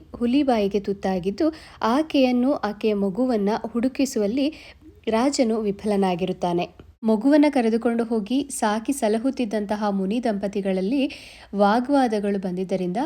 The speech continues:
ಮುನಿಯ ಹಿರಿಯ ಪತ್ನಿ ಆ ಮಗುವನ್ನ ಯಾರಿಗೂ ತಿಳಿಯದಂತೆ ಕಾಡಿನಲ್ಲೇ ಕರೆದುಕೊಂಡು ಹೋಗಿ ಬಿಟ್ಟಿರುತ್ತಾಳೆ. "ಅನಾಥೋ ದೈವರಕ್ಷಕಃ" ಎನ್ನುವ ಹಾಗೆ ದಿಕ್ಕಿಲ್ಲದವರಿಗೆ ದೇವರೇ ದಿಕ್ಕು. ಆದರೆ ಮಗುವಿಗೆ ಯಾವ ಮೃಗಗಳಿಂದಲೂ ಅಪಾಯ ಬಂದಿರೋದಿಲ್ಲ.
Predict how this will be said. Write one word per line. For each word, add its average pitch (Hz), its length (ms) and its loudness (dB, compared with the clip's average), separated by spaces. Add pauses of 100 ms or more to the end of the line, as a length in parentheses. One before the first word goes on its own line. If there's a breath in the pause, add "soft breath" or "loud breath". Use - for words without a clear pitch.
(120)
ಮುನಿಯ 247 400 0
ಹಿರಿಯ 254 420 0
ಪತ್ನಿ 269 500 -2 (260 loud breath)
ಆ 294 160 0
ಮಗುವನ್ನ 214 480 0 (140)
ಯಾರಿಗೂ 196 440 -2
ತಿಳಿಯದಂತೆ 202 640 -2
ಕಾಡಿನಲ್ಲೇ 247 720 -2
ಕರೆದುಕೊಂಡು 190 540 -4
ಹೋಗಿ 190 240 -4
ಬಿಟ್ಟಿರುತ್ತಾಳೆ. 170 600 -2 (440 loud breath)
"ಅನಾಥೋ 196 480 2
ದೈವರಕ್ಷಕಃ" 208 880 0
ಎನ್ನುವ 175 220 -2
ಹಾಗೆ 185 720 -2
ದಿಕ್ಕಿಲ್ಲದವರಿಗೆ 202 1000 2
ದೇವರೇ 170 400 0
ದಿಕ್ಕು. 196 380 -2 (420 loud breath)
ಆದರೆ 185 360 2
ಮಗುವಿಗೆ 220 640 0
ಯಾವ 233 300 2
ಮೃಗಗಳಿಂದಲೂ 226 720 2
ಅಪಾಯ 185 440 -2
ಬಂದಿರೋದಿಲ್ಲ. 165 600 -2